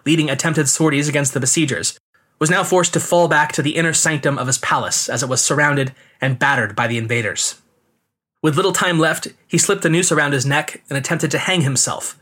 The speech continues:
rather than be taken captive. As he dangled, though, Ming troops burst into the quarters and immediately cut him down,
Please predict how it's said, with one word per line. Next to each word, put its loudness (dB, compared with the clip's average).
rather -2
than -2
be -2
taken -6
captive. -6
As 2
he 2
dangled, 2
though, 0
Ming 2
troops 0
burst 0
into 4
the 0
quarters 2
and 0
immediately 2
cut 0
him 0
down, -2